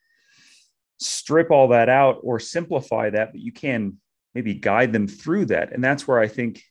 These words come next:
you can have success. That, you know, you're, I don't think we're gonna solve the,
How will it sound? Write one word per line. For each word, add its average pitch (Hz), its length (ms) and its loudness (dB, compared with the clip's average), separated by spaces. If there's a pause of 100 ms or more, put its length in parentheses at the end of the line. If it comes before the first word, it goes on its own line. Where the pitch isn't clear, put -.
(120)
you 131 80 -12
can 127 120 -6
have 120 160 -2
success. - 560 0
That, 127 220 -2
you 139 140 -2
know, 120 120 2
you're, 135 220 0 (140)
I 147 80 0
don't 208 160 -4
think 185 160 -4
we're 170 140 -2
gonna 160 120 -2
solve 143 400 0
the, 123 380 0